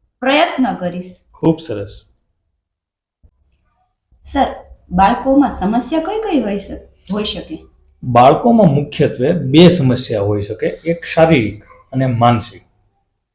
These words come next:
Speaker 2: ગર્ભધારણ સ્ત્રી કરે છે ત્યારે એના વિકાસની અંદર કોઈ પણ અડચણ આવતી હોય છે, ત્યારે બાળકની અંદર અમુક સમસ્યાઓ ઊભી થતી હોય છે.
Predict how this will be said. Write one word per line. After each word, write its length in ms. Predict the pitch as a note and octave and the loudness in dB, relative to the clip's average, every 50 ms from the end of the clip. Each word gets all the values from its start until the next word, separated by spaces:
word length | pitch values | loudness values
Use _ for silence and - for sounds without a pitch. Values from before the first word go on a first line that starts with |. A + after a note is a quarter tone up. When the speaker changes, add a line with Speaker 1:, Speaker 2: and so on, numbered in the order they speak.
| _ _ | _ _
Speaker 2:
ગર્ભધારણ 1000 | F3 C3 B2+ A#2+ D#3 E3 E3+ F3 E3 F3+ - D3+ D3+ D3+ E3 E3+ D#3+ C#3+ - - - - - | -10 -8 -2 4 6 6 8 8 8 6 8 8 8 8 8 6 6 4 -2 -8 -12 -14 -14
સ્ત્રી 340 | - - - - D#3+ E3 D#3+ | -14 -14 -8 0 2 2 2
કરે 340 | - - F#3 F#3+ F#3 D#3 | 4 4 6 8 8 6
છે 260 | - - B2+ A2+ - - | 6 4 -2 -4 -6 -4
ત્યારે 220 | C#3 C3 C#3+ E3+ | -4 0 4 4
એના 600 | F3+ F3+ E3+ D#3+ D#3+ D#3+ D#3+ D#3+ D#3+ D#3+ E3+ F#3 - - - - _ _ _ - | 4 4 2 0 -2 -2 -2 -2 -2 -4 -6 -8 -10 -14 -20 -20 _ _ _ -10
વિકાસની 640 | A#2 A#2+ A#2+ - F3+ F3 E3+ F3 - - E3 D3+ | -8 -8 0 4 6 6 6 6 4 2 0 0
અંદર 220 | C#3+ C#3+ C#3+ C3+ | 0 -2 -2 -4
કોઈ 220 | C3 - - C#3 C3 | -4 -2 -2 -2 -2
પણ 320 | C3 - C3 B2+ B2 B2+ - - - - _ _ _ - | -2 -4 -4 -4 -4 -6 -10 -16 -20 -20 _ _ _ -4
અડચણ 300 | C#3 C3 - D3+ C3 B2 | -4 -2 -2 0 0 2
આવતી 320 | A#2 A#2 A2+ - - A#2 | 2 0 -2 -2 -6 -6
હોય 160 | G#2+ G#2+ G2+ | -4 -4 -6
છે, 160 | G2+ - B2 B2 | -8 -10 -14 -12
ત્યારે 220 | - C#3 C3+ B2+ | -10 -8 -8 -4
બાળકની 400 | A#2+ B2 A#2+ A#2+ - - B2+ B2 | -2 -2 -2 -4 -6 -8 -6 -6
અંદર 240 | A#2 A#2 A#2 A2+ A2+ | -6 -6 -6 -6 -6
અમુક 220 | A2+ A2+ A2 G#2+ | -8 -10 -12 -14
સમસ્યાઓ 480 | - A#2 A2+ A2 G2+ - - A2 G2+ G#2 | -12 -10 -10 -10 -10 -12 -12 -12 -12 -12
ઊભી 300 | G#2 G#2 G2+ G2+ A2 G#2 | -12 -12 -12 -14 -14 -14
થતી 300 | G#2 G2+ - - G2+ G2+ | -14 -16 -18 -18 -20 -20
હોય 100 | G2+ - | -20 -20
છે. 140 | - - | -20 -20